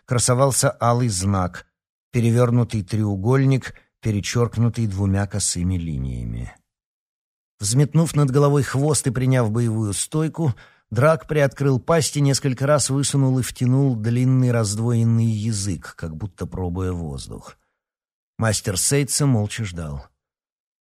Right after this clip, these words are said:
Драк обернулся к аборигенам и что-то сказал. Стражи опустили излучатели и расступились, открывая мастеру Сейтса путь к воротам. И сине-черный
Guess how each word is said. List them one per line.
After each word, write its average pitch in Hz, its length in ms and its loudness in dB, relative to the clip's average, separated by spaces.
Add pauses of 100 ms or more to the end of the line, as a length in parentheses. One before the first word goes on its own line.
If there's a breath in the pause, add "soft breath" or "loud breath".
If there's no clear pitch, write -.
(100)
Драк 143 360 4
обернулся 143 520 2
к 123 60 -2
аборигенам 131 540 2
и - 20 2
что-то 131 280 -2
сказал. 87 640 -4 (420)
Стражи 139 560 2
опустили 120 580 0
излучатели 131 720 0
и 127 100 2
расступились, 110 880 -4
открывая 87 520 -4
мастеру 85 420 -6
Сейтса 110 480 -6
путь 87 240 -12
к - 80 -18
воротам. 62 600 -10 (1080)
И 131 140 0
сине-черный 151 1080 2